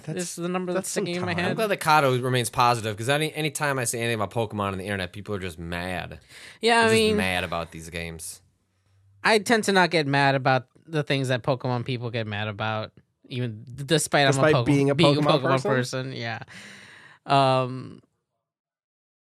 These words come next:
Speaker 2: like, the home thing, like, it's mostly 'cause I never engaged with that, like, right? Like,
Speaker 1: Yeah.
Speaker 2: ev-, I still have those games. I still have those Pokemon in those games, but I,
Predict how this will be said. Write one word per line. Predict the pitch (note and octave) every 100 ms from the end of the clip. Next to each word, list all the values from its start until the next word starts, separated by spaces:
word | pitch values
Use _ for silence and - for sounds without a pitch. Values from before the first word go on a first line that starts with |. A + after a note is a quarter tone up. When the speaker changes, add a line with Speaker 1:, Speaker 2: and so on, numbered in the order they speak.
| _ -
Speaker 2:
like, | F#3+ F3+ -
the | F#3
home | F#3 A3+ G#3+
thing, | F3+ F#3+ F#3
like, | F#3 F3 E3+ - - _ _ _ _
it's | - G#3
mostly | E4+ E4
'cause | C#4
I | G#3+
never | G3+
engaged | G3+ F#3 G#3+ -
with | A2+
that, | G#2+ A2
like, | A2
right? | A#2 B2+ C#3+
Like, | A#2+ G#2+ _
Speaker 1:
Yeah. | A2+ G#2+ F#2+ - _ _ _ _ -
Speaker 2:
ev-, | F#3+ E3
I | C#3+ C#3+
still | - - C4 -
have | A#2+ D#3
those | C#3 B2+
games. | A2 A2+
I | A#2
still | - B2
have | B2
those | A#2+ A2
Pokemon | B2 A#2 A2+ G#2+ -
in | A#2 A#2+
those | C3 D3 C#3+
games, | D#3 C#3+ D3+ D#3
but | C3+ A#2
I, | A#2+